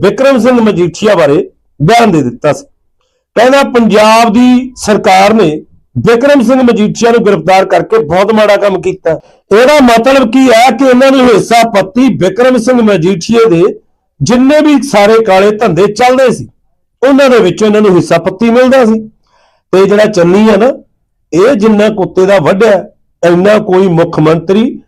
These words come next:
ਨਾ ਕੋਈ ਕਾਂਗਰਸ ਦਾ ਲੀਡਰ ਨਹੀਂ ਹੋ ਸਕਦਾ। ਇਹ ਜਿਵੇਂ ਕਹਿ ਸਕਦੇ ਆ, ਤੁਹਾਡੇ ਹੁਣ ਮੈਂ ਸਾਹਮਣੇ ਇਹੋ ਜਿਹੀ ਗੱਲ ਨਹੀਂ ਕਹਿਣੀ ਚਾਹੁੰਦਾ।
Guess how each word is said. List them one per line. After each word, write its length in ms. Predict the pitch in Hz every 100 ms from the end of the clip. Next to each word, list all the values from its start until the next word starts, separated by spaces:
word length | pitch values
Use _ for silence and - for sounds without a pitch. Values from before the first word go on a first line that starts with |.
| _ -
ਨਾ 260 | 160 175 180
ਕੋਈ 200 | 180 165
ਕਾਂਗਰਸ 460 | 165 156 151 151
ਦਾ 140 | 151 139
ਲੀਡਰ 420 | 135 170 160 220 247 - _ _ -
ਨਹੀਂ 220 | 208 285
ਹੋ 160 | 220 170
ਸਕਦਾ। 380 | 139 123 104 - _ _ _ _ _ -
ਇਹ 440 | 381 262 254 269 - - _
ਜਿਵੇਂ 260 | 127 220 233
ਕਹਿ 260 | 226 247 226
ਸਕਦੇ 340 | 240 226 233
ਆ, 40 |
ਤੁਹਾਡੇ 520 | 226 220 196 156 202 214
ਹੁਣ 120 | 220
ਮੈਂ 160 | 220 214
ਸਾਹਮਣੇ 320 | 202 208 233
ਇਹੋ 140 | 208
ਜਿਹੀ 200 | 214 202 165
ਗੱਲ 140 | 170
ਨਹੀਂ 180 | 190 214
ਕਹਿਣੀ 280 | 214 233 208
ਚਾਹੁੰਦਾ। 320 | 226 226